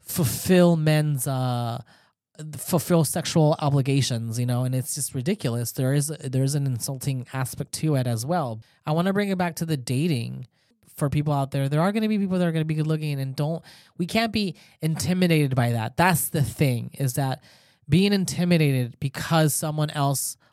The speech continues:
or a friend or whatever has more hits does not imply, does not make less of you. At the end of the day, you, we have to be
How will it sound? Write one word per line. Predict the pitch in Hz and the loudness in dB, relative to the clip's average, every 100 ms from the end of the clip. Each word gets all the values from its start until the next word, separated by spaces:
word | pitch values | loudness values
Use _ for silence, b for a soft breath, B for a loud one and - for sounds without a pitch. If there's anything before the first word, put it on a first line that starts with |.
| - | -4
or | 135 139 | 2 4
a | |
friend | 131 - 170 156 139 | 2 2 2 2 2
or | 131 | 2
whatever | 139 165 156 139 123 120 | 4 4 4 2 2 0
has | 131 135 123 | 0 0 0
more | 123 131 147 | 0 2 2
hits | 131 156 - | 2 -2 -2
does | 135 123 | -4 -2
not | 139 156 | -2 -2
imply, | 151 147 151 143 131 | -2 0 0 0 -2
does | 127 120 | -2 -4
not | 135 | -4
make | 143 143 135 | -2 -4 -6
less | 120 123 131 143 - | -10 -8 -4 -4 -4
of | 120 110 | -8 -8
you. | 107 | -8
At | 117 - | -8 -8
the | 160 | -4
end | 175 | -2
of | |
the | 151 | -2
day, | 143 135 135 135 b b b b b 156 135 | -2 -2 -2 -4 b b b b b -6 4
you, | 143 202 208 | 10 10 10
we | 190 180 | 6 4
have | 185 | 4
to | 175 | 2
be | 151 131 | 0 -2